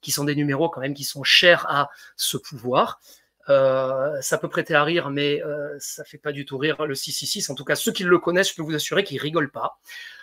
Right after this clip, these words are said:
Euh, et, et en plus, ils ont été parqués dans ce qu'on appelle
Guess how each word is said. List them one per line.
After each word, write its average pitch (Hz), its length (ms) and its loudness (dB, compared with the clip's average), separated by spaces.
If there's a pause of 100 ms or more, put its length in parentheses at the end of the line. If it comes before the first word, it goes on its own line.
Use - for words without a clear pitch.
(200)
Euh, 139 840 -2 (540)
et, 196 340 4
et 196 60 12
en 165 100 6
plus, 277 320 2
ils 214 140 2
ont 226 40 6
été 226 200 4
parqués 202 260 0
dans 254 120 2
ce - 80 -6
qu'on 202 120 -2
appelle 277 340 0